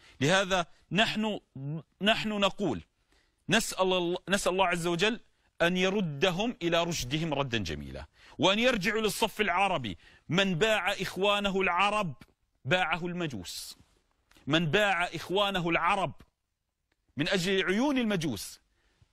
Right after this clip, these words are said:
س-، المجوس ستبيعه بسوق النخاسة. فالحذر، الحذر، ليس لك إلا ال-، اللحمة العربية، وليس لك إلا الشعب العربي. الشعب العربي لا قدر الله لو حصلت فتنة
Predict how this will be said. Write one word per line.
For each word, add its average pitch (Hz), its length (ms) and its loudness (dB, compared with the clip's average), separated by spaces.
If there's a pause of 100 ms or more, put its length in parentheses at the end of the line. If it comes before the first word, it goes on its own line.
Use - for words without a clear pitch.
(180)
س-، 170 320 0 (200)
المجوس 165 380 -2
ستبيعه 160 540 -2
بسوق 147 360 -4
النخاسة. 131 520 -4 (500)
فالحذر، 151 540 0
الحذر، 139 360 0
ليس 185 240 -2
لك 170 200 0
إلا 156 220 0
ال-، 151 180 -4 (400)
اللحمة 156 380 2
العربية، 131 640 -2 (260)
وليس 170 340 0
لك 185 200 0
إلا 170 140 0
الشعب 156 360 0
العربي. 131 500 0 (500)
الشعب 180 340 2
العربي 175 400 0
لا 180 100 2
قدر 165 420 0
الله 160 120 0
لو 135 100 0
حصلت 180 380 0
فتنة 120 400 -2